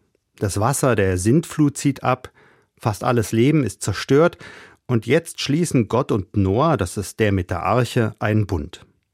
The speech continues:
„Nie mehr“, das sagt der Regenbogen, „soll Leben vernichtet werden.“ Nicht von ungefähr war die Regenbogenfahne lange Zeit auch die Fahne der Friedensbewegung.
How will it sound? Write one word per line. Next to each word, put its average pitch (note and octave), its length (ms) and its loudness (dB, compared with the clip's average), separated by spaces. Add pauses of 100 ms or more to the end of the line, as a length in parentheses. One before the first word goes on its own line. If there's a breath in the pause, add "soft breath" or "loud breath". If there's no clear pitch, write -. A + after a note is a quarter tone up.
(120)
„Nie B2 320 4
mehr“, C3 380 2 (180)
das G2 140 -4
sagt G#2 240 -2
der G2+ 80 2
Regenbogen, A#2 720 2 (140)
„soll B2 220 0
Leben G#2 240 2
vernichtet F2+ 560 -4
werden.“ D2 300 -10 (1080 loud breath)
Nicht D3 220 -2
von A#2+ 160 0
ungefähr A#2 640 4
war F#2+ 180 2
die F2+ 220 0
Regenbogenfahne A#2 1120 2
lange A#2+ 300 0
Zeit B2 460 0 (380 loud breath)
auch - 140 -4
die D#3+ 120 2
Fahne A#2+ 420 2
der B2+ 120 2
Friedensbewegung. F#2 920 -2